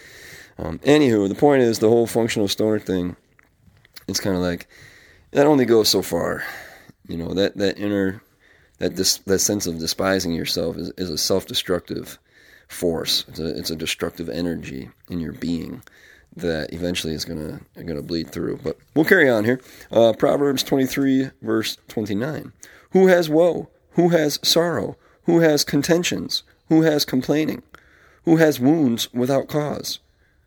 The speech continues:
Who has redness of eyes?" Question mark.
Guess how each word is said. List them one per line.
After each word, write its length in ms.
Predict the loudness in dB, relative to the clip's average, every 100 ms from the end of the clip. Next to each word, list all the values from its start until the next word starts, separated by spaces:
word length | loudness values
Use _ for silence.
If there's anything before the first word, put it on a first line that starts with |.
| _ _ _ _
Who 220 | 2 4 4
has 340 | 4 2 -2 -6
redness 600 | 2 2 4 2 0 0
of 180 | -2 -2
eyes?" 500 | -2 -2 -8 -8 -8 -12 _ _
Question 380 | -6 -4 -6 -10
mark. 340 | -12 -14 -20